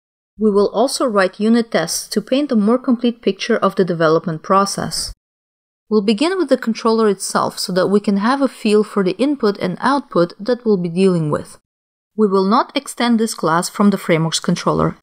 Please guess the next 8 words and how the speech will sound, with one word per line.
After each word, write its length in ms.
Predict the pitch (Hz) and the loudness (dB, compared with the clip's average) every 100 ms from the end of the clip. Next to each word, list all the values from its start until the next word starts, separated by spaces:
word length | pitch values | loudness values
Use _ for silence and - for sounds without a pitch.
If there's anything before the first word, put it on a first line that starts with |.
| _ | _
and 140 | 190 196 | -6 0
here's 260 | 262 247 | 2 2
why. 280 | 170 160 - - _ _ _ _ _ _ _ _ _ | 0 -2 -6 -16 _ _ _ _ _ _ _ _ _
It 220 | - 202 - | -6 -6 -2
pulls 260 | 339 381 226 | -2 0 2
many 300 | 233 285 277 | 2 2 0
unnecessary 680 | 208 202 208 202 202 196 | 2 2 0 -2 0 2
dependencies, 800 | 180 175 202 202 185 175 - - | 2 0 0 2 2 -2 -6 -8